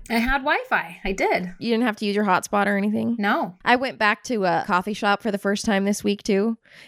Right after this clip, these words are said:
Speaker 2: and worked there for about an hour, and all of my, my work away from home skills are gone.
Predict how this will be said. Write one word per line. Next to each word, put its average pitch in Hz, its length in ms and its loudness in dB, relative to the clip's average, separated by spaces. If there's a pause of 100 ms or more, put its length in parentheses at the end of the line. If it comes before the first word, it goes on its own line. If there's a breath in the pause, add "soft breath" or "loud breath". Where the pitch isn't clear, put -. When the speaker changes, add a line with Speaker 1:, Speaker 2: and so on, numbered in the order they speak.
(140 loud breath)
Speaker 2:
and 175 400 0
worked 180 260 0
there 180 300 0
for 185 380 0
about 175 280 2
an 170 80 -2
hour, 180 480 0 (380 loud breath)
and 175 420 0
all 208 260 0
of 202 140 -2
my, 170 520 0 (260)
my 160 260 2
work 165 380 -2
away 160 240 2
from 170 200 -4
home 165 460 0
skills 190 540 0
are - 260 -6
gone. 151 520 0